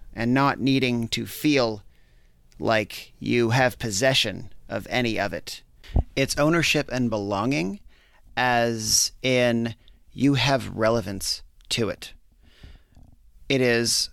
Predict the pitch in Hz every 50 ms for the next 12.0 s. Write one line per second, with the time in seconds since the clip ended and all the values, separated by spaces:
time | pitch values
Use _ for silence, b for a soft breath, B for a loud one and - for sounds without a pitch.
0 | - - - 151 160 165 147 - - 127 135 139 139 131 123 117 - 120 123 120
1 | 117 - - 117 120 123 120 107 - - - - 143 139 135 131 131 - - -
2 | - 113 113 120 135 139 - - 131 123 - 120 110 101 104 107 117 127 135 131
3 | 117 - - - 98 92 87 98 92 87 85 95 110 b b b b b b -
4 | - 120 - 120 117 110 107 107 104 104 107 95 95 120 120 117 117 110 104 104
5 | - - - - _ - _ _ - - 127 139 143 - - - 120 113 117 107
6 | 110 - 110 - 113 - - 107 - - 110 104 104 107 101 - - 85 73 64
7 | - - - b b b b b b b - 104 101 - - 113 120 120 120 120
8 | 117 117 117 113 107 - - - - - - - 139 156 165 165 151 - 156 135
9 | 131 156 156 156 156 156 151 131 107 101 98 101 98 - - 135 131 127 127 117
10 | 123 120 123 123 120 123 131 127 123 - 131 131 147 156 165 - - - - 151
11 | 139 135 131 127 80 120 117 - - - 190 202 202 165 139 117 113 117 117